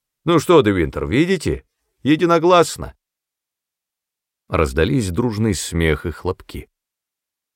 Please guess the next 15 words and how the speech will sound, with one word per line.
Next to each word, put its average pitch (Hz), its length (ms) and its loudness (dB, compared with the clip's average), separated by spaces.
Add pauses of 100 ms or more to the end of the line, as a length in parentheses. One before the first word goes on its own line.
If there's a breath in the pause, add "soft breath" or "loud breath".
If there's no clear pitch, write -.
(140)
Максим 120 420 -6
зажёг 87 280 -4
сигарету, 90 680 -4 (480)
наши 117 280 -10
глаза 95 340 -2
встретились 101 800 -4
поверх 92 460 -6
заварного 80 640 -2
чайника. - 600 -12 (1400)
"А 131 120 -2
ты 131 200 0
что - 220 -4
думаешь 78 440 -4
об 69 140 -8
этом?" - 260 -14